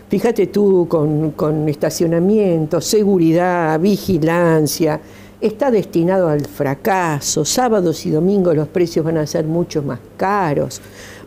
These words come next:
va a costar más que en el centro de la ciudad. Y bueno, y, y, y digamos que entrar en esa cabeza costó mucho.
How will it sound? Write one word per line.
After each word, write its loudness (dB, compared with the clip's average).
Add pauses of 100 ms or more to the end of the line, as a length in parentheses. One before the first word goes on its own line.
va 2
a -4
costar 0
más 0
que -4
en 0
el 2
centro -2
de 0
la -2
ciudad. -2 (640)
Y -2
bueno, 2
y, -4
y, -2
y 0
digamos 0
que -2
entrar 0
en 0
esa 2
cabeza -2 (960)
costó -2
mucho. 2